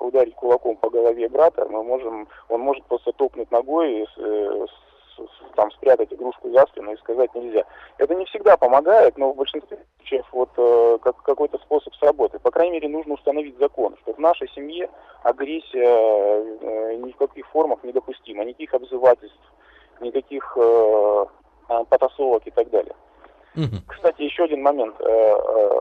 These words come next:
Speaker 1: э, есть такое, такая распространённая реакция родителей, э, как, на, э, созерцание, значит,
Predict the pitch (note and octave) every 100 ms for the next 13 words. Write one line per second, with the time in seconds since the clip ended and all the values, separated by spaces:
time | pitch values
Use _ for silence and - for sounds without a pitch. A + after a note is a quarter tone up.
0 | - A2+ A2+ A2 A2+ A2 G#2+ A2 C3+ D3
1 | D3 - C3+ B2 A#2+ C3 C3+ B2 A#2+ -
2 | - - C#3 C#3 A#2 B2+ B2 - A2 A#2+
3 | C#3 E3 A2 G#2+ A2 G#2+ - A2 A2+ A#2+
4 | B2+ A#2+ A#2+ A#2 A2 - - - - G#2+
5 | G2+ - - - A#2+ B2+ - C#3+ B2 A2
6 | G#2+ - - - -